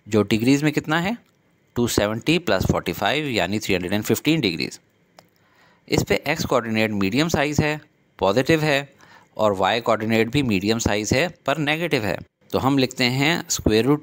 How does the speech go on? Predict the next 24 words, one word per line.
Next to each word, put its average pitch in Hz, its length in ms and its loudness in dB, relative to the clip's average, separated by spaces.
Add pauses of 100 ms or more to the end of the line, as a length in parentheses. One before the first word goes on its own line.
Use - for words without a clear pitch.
two 147 120 0
by 151 220 2
two 175 120 0 (160)
और 107 160 2
negative 101 460 -2
square 85 260 2
root 85 240 -6
two 80 120 -4
by 71 180 0
two। - 100 -6 (1200)
अब 165 160 0
आप 160 180 2
रिमेनिंग 120 420 0
पॉइंट्स 113 320 -4
के 113 120 -2
कोऑर्डिनेट्स 101 480 0
भी 151 100 -2
आसानी 85 480 -2
से 98 140 -2
निकाल 60 360 -2
लेंगे, 50 300 -10 (600)
लेकिन 113 240 0
सिर्फ 147 220 4
किसी 143 300 0